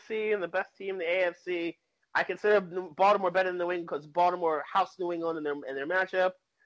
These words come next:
New England, you better get home field advantage. I don't think you can go into Baltimore and beat them.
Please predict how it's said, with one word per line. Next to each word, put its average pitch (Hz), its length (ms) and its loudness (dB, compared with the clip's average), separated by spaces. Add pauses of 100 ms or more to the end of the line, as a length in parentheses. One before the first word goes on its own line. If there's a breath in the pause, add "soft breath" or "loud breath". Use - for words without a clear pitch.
(480)
New 180 140 0
England, 233 260 2
you 220 80 -6
better 220 240 4
get 190 180 -2
home 196 200 0
field 190 160 -4
advantage. 170 420 -4 (160)
I 180 60 2
don't 233 100 0
think 220 120 -12
you 226 60 -8
can 220 60 -8
go 196 140 -4
into 170 120 -2
Baltimore 160 400 2
and 139 60 -6
beat 143 220 -10
them. 113 160 -10